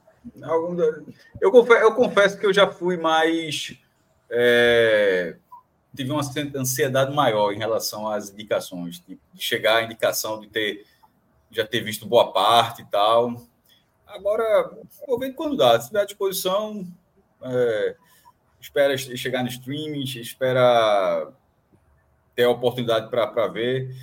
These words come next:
Só se for um, um, com muita, muita vontade de assistir atualmente. Assim, é, essa, isso é, isso é um pós-pandemia, assim, depois, eu sempre fui um cara que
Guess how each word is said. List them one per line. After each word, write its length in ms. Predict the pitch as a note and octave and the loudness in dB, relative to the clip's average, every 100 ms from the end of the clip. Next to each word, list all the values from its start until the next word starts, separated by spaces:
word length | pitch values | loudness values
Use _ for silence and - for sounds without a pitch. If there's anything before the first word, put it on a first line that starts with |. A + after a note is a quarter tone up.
| - _ | -20 _
Só 160 | - | -2
se 100 | E3+ - | -2 2
for 120 | F#3+ | 0
um, 200 | F#3 - | 0 -8
um, 340 | F3 F3 F3 - | -8 -8 -8 -10
com 100 | F3 F3 D#3 E3 | -10 -8 -6 -4
muita, 280 | A3 A3+ A3+ | -4 4 4
muita 360 | D#3+ F3+ G#3+ F#3+ | 4 -6 0 0
vontade 420 | F#3 F3+ D3 D3+ | 0 0 0 2
de 60 | |
assistir 400 | D#3 - - F2+ | 0 -4 -16 -8
atualmente. 640 | E2+ - F#2 E2 - - _ _ - | -8 -4 -6 -6 -14 -20 _ _ -20
Assim, 140 | G2 G2 | -18 -6
é, 360 | A2 A#2 G#2+ | -2 0 0
essa, 400 | A#2 C#3+ C3+ B2+ - _ - G3+ F#3 | -4 0 -2 -2 -14 _ -2 -2 0
isso 140 | E3 E3 | -2 -4
é, 160 | D3 | -4
isso 140 | D#3+ F3 | -6 -6
é 20 | |
um 80 | D#3+ | 0
pós-pandemia, 840 | E3 E3+ F#3 F3+ E3+ A2+ G2+ G2+ - | 0 0 -2 -2 -2 -2 -6 -8 -16
assim, 260 | - - | -16 -16
depois, 440 | G#2+ A2+ A2+ C3+ C3+ | -6 -6 -4 -8 -6
eu 160 | B2 | -8
sempre 260 | B2 E3+ E3 | -6 -8 -10
fui 100 | F3+ | -16
um 60 | - | -4
cara 220 | C3 C3+ | 0 0
que 320 | - D3 C#3 | -4 -14 -14